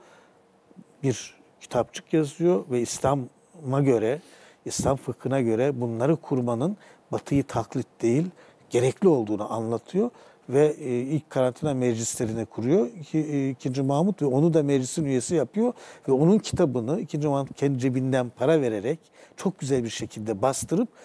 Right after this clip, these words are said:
bütün resmi şahsiyetlere, e, dağıtıyor. Küçük bir kitapçıktır hem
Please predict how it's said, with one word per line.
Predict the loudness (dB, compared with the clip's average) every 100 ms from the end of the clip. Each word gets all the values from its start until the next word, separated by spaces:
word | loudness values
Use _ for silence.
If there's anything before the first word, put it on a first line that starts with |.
| -20 _ -8
bütün | -2 2 4 4
resmi | 2 2 2 2 2 -4 _ _ _ _ _ _
şahsiyetlere, | -4 0 0 -2 -2 -2 -2 0 0 -2 -14 _ _
e, | -4 -2 2
dağıtıyor. | 2 2 0 -4 -6 -8 _ _ _ _ _ _ _ -20 _ _ _ _
Küçük | -4 -4 -6
bir | -8
kitapçıktır | -6 -6 -6 -4 0
hem | 0